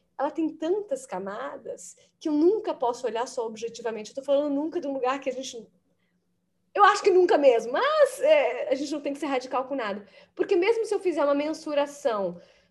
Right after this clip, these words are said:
da quantidade de cortisol que a pessoa tá, é, serotonina, dopamina, eu posso fazer toda uma mensuração química do corpo da pessoa. E às vezes ela tá numa mensuração que parece que tá ferrada, mas ela tá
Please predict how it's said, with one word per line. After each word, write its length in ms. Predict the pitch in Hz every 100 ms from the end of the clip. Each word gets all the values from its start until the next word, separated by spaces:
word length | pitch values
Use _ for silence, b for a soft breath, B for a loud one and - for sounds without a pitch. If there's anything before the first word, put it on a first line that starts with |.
| -
da 80 | 415
quantidade 340 | 392 311 302
de 60 | 285
cortisol 480 | 302 285 262 247
que 80 | 262
a 40 | 247
pessoa 300 | 254 262 262
tá, 720 | 254 233 226 226 226 226 -
é, 160 | 254
serotonina, 600 | - 285 254 269 247 240 233
dopamina, 420 | 240 254 254 254
eu 60 |
posso 260 | 247 262 285
fazer 320 | 285 285 294
toda 400 | - 294 330 349
uma 120 | 330 320
mensuração 800 | 302 302 - 277 254 254 269 269
química 520 | - 294 339 403 330
do 120 | 277
corpo 280 | 247 233 240
da 120 | 226
pessoa. 680 | 226 233 - 190 185 233 339 _ _ b b b
E 80 | -
às 160 | 311 277
vezes 180 | 339 294
ela 100 | 320
tá 120 | 330
numa 140 | 320
mensuração 760 | 302 311 311 294 302 - 262 269
que 280 | - 262 254 _ _ _ _ _
parece 400 | 302 285 359 453
que 80 | -
tá 100 | 381
ferrada, 460 | 381 359 311 320 339
mas 160 | 370
ela 140 | 349 370
tá 280 | 392 381